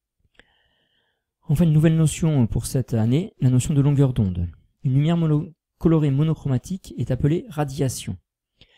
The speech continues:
Elle va être caractérisée par sa longueur d'onde dans le vide, qui sera symbolisée par la lettre lambda, et dont l'unité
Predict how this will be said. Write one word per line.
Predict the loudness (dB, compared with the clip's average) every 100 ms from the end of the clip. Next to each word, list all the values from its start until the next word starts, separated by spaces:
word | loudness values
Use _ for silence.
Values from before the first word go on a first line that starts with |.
| _ -8
Elle | -4
va | -2
être | -2
caractérisée | -2 -2 -2 -2 -2
par | -4 -6
sa | -4
longueur | -2 -2 -2
d'onde | -2 0
dans | 0
le | 0
vide, | 0 -4 -6 -8 _
qui | -16
sera | -12 -10 -8 -8 -8
symbolisée | -8 -6 -6 -6 -8
par | -6 -4
la |
lettre | -4 -4 -6 -12 -14 _ -6
lambda, | -2 -2 -2 -4 -8 _ _ _ _ _ _
et | 0
dont | 2
l'unité | 4 2 -2 0 -2